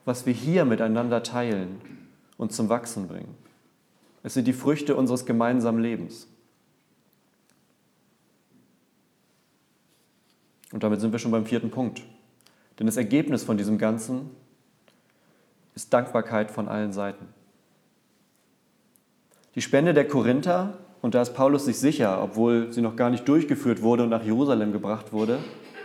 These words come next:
diese Spende bewirkt eine ganze Menge. Da scheint die materielle Hilfe zuerst gar nicht das Wichtigste zu sein. Denn diese Spende tritt eine Menge an Interaktionen los.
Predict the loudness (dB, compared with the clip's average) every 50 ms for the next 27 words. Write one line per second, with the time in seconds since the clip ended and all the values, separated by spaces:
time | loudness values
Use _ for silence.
0 | -18 -20 -20 -20 -20 _ _ _ _ _ _ _ _ _ _ _ -4 0 0 0
1 | 0 2 2 2 4 4 4 4 4 4 4 6 4 4 4 4 2 2 4 4
2 | 2 2 2 2 0 2 0 0 -2 -6 -8 -14 -20 -20 -20 _ _ _ _ _
3 | _ _ _ _ _ _ _ _ _ _ _ _ _ _ _ _ _ _ _ _
4 | _ _ _ _ _ _ _ _ _ _ _ _ _ _ _ _ _ _ _ _
5 | _ _ _ _ _ _ -2 0 0 4 6 6 8 8 6 6 4 0 -2 -6
6 | -8 -12 -18 -20 -20 -14 -4 0 2 2 2 2 2 -2 -2 2 4 4 4 4
7 | 2 2 2 2 0 0 0 0 0 0 0 -2 -4 -8 -16 -20 -20 -20 -20 _
8 | _ _ _ _ _ _ -6 0 2 2 2 2 0 0 0 0 0 0 -2 -2
9 | 0 0 0 0 0 -2 -4 -4 -6 -8 -8 -8 -8 -8 -8 -8 -8 -10 -12 -14
10 | -16 -18 -20 -20 -20 _ _ _ _ _ _ _ _ _ _ _ _ _ _ _
11 | _ _ _ _ _ _ _ _ _ _ -2 0 2 2 2 0 -2 -2 0 2
12 | 2 4 4 2 0 -2 -2 -4 -4 -4 -2 0 0 0 2 2 2 0 0 -2
13 | -2 -2 -2 -2 -2 -2 -2 -2 -2 -4 -6 -6 -8 -10 -10 -8 -6 -6 -4 -4
14 | -6 -6 -8 -8 -10 -12 -16 -18 -20